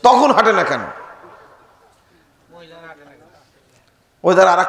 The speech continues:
প্রশ্ন করে বসেছে, মহিলারা কেন হাঁটে না? কোন বিপদ এবার দেখে। পেশাব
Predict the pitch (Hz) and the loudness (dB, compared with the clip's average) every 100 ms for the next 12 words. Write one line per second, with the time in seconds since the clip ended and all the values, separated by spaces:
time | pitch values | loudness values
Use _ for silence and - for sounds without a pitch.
0 | - 175 - 170 160 143 131 127 135 147 | -4 -8 -2 -2 0 -4 -6 -10 -10 -4
1 | 180 180 185 170 165 156 135 127 113 - | -2 0 0 0 -2 -4 -6 -6 -10 -14
2 | - 175 208 196 175 165 170 151 139 135 | -16 -12 -10 -8 -6 -2 -2 -2 -4 -6
3 | 120 113 104 - - - - 202 - - | -8 -10 -12 -16 -20 -20 -20 -18 -18 -20
4 | - - 320 403 - - - _ _ - | -20 -20 -20 -20 -20 -20 -20 _ _ -16
5 | 587 - - - - - - 180 185 233 | -14 -14 -20 -20 -20 -20 -2 0 2 2
6 | 190 | 2